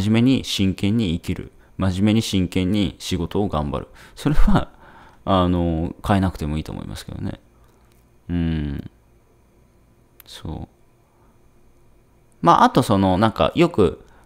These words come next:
不労でお金が入ってくるとかね、不労所得とかもありますけども、それも真面目に楽して、真面目にですよ。まあ、だからここ難しい考え方なんですけど、真面目に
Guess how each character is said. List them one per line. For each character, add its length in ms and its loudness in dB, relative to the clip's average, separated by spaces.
不 200 4
労 180 10
で 80 6
お 100 6
金 240 4
が 80 2
入 120 2
っ 40 -2
て 140 -6
く 80 -6
る 80 -6
と 80 -8
か 40 -4
ね、 60 -4
不 160 -2
労 140 4
所 160 -4
得 160 -4
と 100 -8
か 80 -8
も 100 -8
あ 40 -4
り 100 -2
ま 140 -2
す 80 -16
け 80 -10
ど 100 -10
も、 340 -2
そ 120 0
れ 80 4
も 340 4
真 360 6
面 180 8
目 120 4
に 160 -2
楽 320 4
し 120 -4
て、 340 -4
真 340 6
面 160 10
目 60 2
に 40 2
で 100 2
す 100 -12
よ。 180 -8
ま 120 4
あ、 40 2
だ 140 2
か 100 -2
ら 60 0
こ 0 -
こ 120 2
難 140 4
し 120 -6
い 40 -10
考 180 -4
え 100 0
方 180 0
な 60 -2
ん 40 -6
で 40 -14
す 80 -16
け 80 -6
ど、 200 -2
真 400 4
面 180 2
目 80 2
に 300 -2